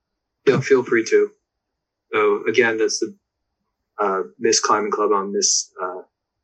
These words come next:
Community and R A F A L W at middlebury dot E D U.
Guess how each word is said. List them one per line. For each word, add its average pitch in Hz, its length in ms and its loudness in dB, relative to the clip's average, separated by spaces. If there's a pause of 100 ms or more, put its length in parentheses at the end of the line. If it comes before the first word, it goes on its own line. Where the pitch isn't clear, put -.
(200)
Community 107 680 0 (680)
and 98 360 -4 (340)
R 110 120 -4
A 107 160 -4
F 101 140 -6
A 104 160 0
L 104 240 -4
W 107 640 -4
at 98 260 -6 (320)
middlebury 104 440 2
dot 98 200 -2
E 107 120 0
D 104 60 -6 (160)
U. 135 180 0